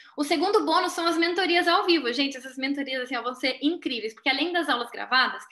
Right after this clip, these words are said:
a gente vai se encontrar toda semana pra eu olhar nos teus olhos, pra gente, é, tirar as suas dúvidas, pra gente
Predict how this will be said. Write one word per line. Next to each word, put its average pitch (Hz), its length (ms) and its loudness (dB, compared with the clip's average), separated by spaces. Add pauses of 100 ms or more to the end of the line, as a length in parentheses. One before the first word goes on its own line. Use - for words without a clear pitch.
(220)
a 226 60 -4
gente 254 160 -4
vai 262 120 2
se 277 100 0
encontrar 285 580 0
toda 302 200 0
semana 254 500 0 (260)
pra 262 120 0
eu 285 240 2
olhar 294 500 6
nos 339 200 -2
teus 302 300 0
olhos, 240 380 4
pra 277 140 -2
gente, 269 440 -4 (260)
é, 240 440 2 (340)
tirar 311 340 4
as 359 80 0
suas 320 300 2
dúvidas, 254 560 -4
pra 254 180 0
gente 269 600 -4